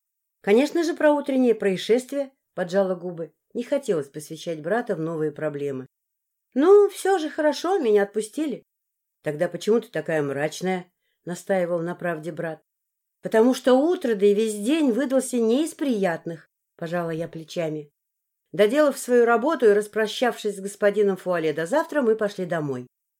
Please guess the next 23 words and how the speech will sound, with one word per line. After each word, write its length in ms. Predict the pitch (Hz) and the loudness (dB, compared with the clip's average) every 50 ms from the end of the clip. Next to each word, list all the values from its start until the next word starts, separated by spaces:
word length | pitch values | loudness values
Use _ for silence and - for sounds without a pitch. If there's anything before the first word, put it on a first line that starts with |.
| _ _ _ _ - | _ _ _ _ 0
На 160 | 196 254 320 | 2 2 4
улице 320 | 381 349 330 - - 285 | 4 2 0 -2 -4 -4
быстро 320 | 220 226 277 262 - 208 190 | -4 -2 -4 -4 -6 -8 -10
темнело, 540 | - 180 156 165 180 226 294 311 294 - - | -8 -6 -4 -2 0 0 0 0 0 0 -2
и 160 | - - 202 | -2 -4 -6
часть 300 | 202 - 233 226 214 - | -4 -2 -2 -2 -2 -4
пути 260 | - 196 202 - 254 | -8 -8 -6 -4 -2
нам 200 | 262 262 240 226 | -2 0 0 -2
пришлось 360 | 208 190 180 - - 208 202 202 | -2 -6 -8 -4 -4 -4 -4 -2
проделать 480 | - 185 180 160 185 185 180 175 - | -2 -4 -4 -2 -2 -4 -4 -6 -8
в 60 | - | -12
темноте. 720 | - - 170 175 175 175 165 - - - 190 156 123 - _ _ _ _ _ _ _ _ _ _ _ _ | -12 -10 -8 -6 -6 -6 -8 -8 -8 -6 -6 -6 -6 -8 _ _ _ _ _ _ _ _ _ _ _ _
Войдя 320 | - 170 180 180 185 190 180 | -4 0 0 2 2 0 0
в 60 | 170 | 0
дом, 240 | 165 220 247 254 214 | 2 2 4 4 4
я 140 | 170 147 - | 0 -2 -4
заставила 560 | 165 165 - - - 196 196 185 180 175 170 | -8 -12 -8 -4 0 0 2 2 0 0 -2
Терри 260 | - 180 170 160 151 | -2 -4 -4 -4 -4
переодеться 720 | 147 - 147 139 135 127 120 123 156 220 247 247 - 254 | -6 -6 -6 -4 -4 -6 -6 -2 -2 -2 0 0 -2 -2
во 120 | 240 247 | -2 -2
что-то 360 | 247 - - 240 226 - 233 208 | -4 -4 -4 -4 -4 -4 -4 -4
более 360 | 196 220 226 220 214 214 208 | 0 2 2 4 4 2 2
праздничное. 720 | 208 208 214 208 202 202 202 202 202 - - 208 196 196 | 2 0 0 2 2 2 0 -2 -2 -2 -4 -6 -6 -6